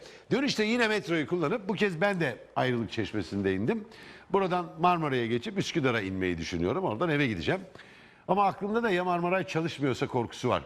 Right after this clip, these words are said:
Malum açıldığından beri zırt pırt arıza oluyor.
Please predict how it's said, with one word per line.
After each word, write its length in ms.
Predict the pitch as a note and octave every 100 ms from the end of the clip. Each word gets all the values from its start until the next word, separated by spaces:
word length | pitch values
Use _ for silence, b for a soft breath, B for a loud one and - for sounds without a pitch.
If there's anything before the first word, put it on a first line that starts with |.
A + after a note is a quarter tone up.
| -
Malum 340 | A#2 C3+ B2 - - _ _ _ _ _ _ -
açıldığından 640 | A2+ B2+ A#2 B2+ C#3 B2+
beri 240 | A2 F3 - B B B -
zırt 320 | A2 C#3 -
pırt 180 | D3 D#3
arıza 340 | C3 A#2 G#2
oluyor. 320 | G#2 F2 B2+